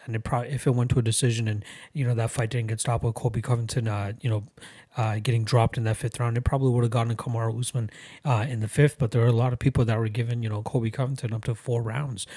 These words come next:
so he probably would have come out on the judges' scorecards with the victory. Um,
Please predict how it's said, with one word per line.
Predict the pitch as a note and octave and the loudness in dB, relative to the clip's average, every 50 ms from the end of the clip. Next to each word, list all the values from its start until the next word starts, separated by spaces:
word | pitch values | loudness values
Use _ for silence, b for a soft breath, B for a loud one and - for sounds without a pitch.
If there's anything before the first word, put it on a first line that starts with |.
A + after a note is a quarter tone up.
| B B B | B B B
so | - - - | -8 -6 -4
he | B2 B2 | -4 -4
probably | - - C3+ C3 C3 B2 B2+ C3 B2+ | -2 0 2 2 2 4 4 4 4
would | B2 B2+ | 4 4
have | B2 A#2+ | 2 0
come | - - - B2 C3 | -2 -2 -2 0 2
out | C3+ B2+ | 2 2
on | B2 A2+ | 2 2
the | A2+ A2+ | 0 0
judges' | A2+ B2+ A#2+ A#2 A2 A2 - | 0 0 0 0 0 -2 -2
scorecards | - C3+ B2+ - - B2 A#2 A2 A2 | -2 -2 0 0 0 0 0 0 -2
with | A#2 - | -4 -4
the | B2 | -2
victory. | G#2+ G#2+ C#3+ C#3+ - B2 A2 A2 B B B B B B B B _ - | -2 -2 -2 -4 -4 -6 -8 -10 B B B B B B B B _ -8
Um, | A2+ A2 A2 G#2+ G#2+ G2+ G2 | -8 -8 -8 -10 -12 -14 -16